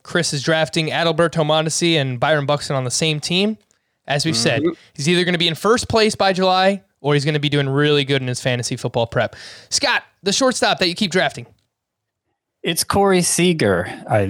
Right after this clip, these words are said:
Speaker 1: Ooh.
Speaker 3: he's my ideal choice in round three, but it's to the point where if it's late in round two and all the starting pitchers I want are gone, I'll reach into round two to take him.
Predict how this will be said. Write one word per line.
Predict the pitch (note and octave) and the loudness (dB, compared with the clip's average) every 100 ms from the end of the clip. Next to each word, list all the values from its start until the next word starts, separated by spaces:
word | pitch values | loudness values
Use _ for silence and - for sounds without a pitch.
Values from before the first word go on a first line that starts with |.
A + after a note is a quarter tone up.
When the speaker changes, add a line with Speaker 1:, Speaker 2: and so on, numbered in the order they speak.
| - | -4
Speaker 1:
Ooh. | C#3 G#3+ - | -10 -8 -4
Speaker 3:
he's | B2 A#2+ | -2 0
my | A#2+ B2 | 2 2
ideal | B2+ D3 D3+ D3 | 2 2 2 0
choice | - C#3+ C#3 C3+ | 0 2 2 2
in | C3 | 4
round | B2+ B2+ A#2+ | 4 2 0
three, | A2+ A#2+ B2 | 0 2 2
but | A#2+ A2 | 2 0
it's | - | 0
to | C3 | -2
the | B2 | -2
point | - B2 A#2 | 0 0 0
where | A2+ G#2+ | 2 2
if | G2+ | 2
it's | G2+ - | -2 -2
late | A2+ A#2 | -2 2
in | A#2 | 2
round | A2 G#2+ G#2 | 4 2 2
two | A#2+ A2+ | 2 4
and | G2+ | 4
all | G2+ | 2
the | G2+ | 0
starting | - G#2 G2 | -2 0 0
pitchers | - G#2 G#2+ G#2 | 0 0 2 2
I | |
want | G2+ G#2 | 2 2
are | G2 | 0
gone, | F#2+ G2 G2 | 2 2 2
I'll | F#2+ G2+ | 0 0
reach | G2+ G#2 | 0 0
into | G2 F2+ | -2 0
round | F#2+ F#2+ - | 0 0 0
two | A2 | 0
to | G2 | 0
take | F#2 - F#2+ - | -2 -2 -2 -2
him. | - E2+ E2+ | -6 -4 -6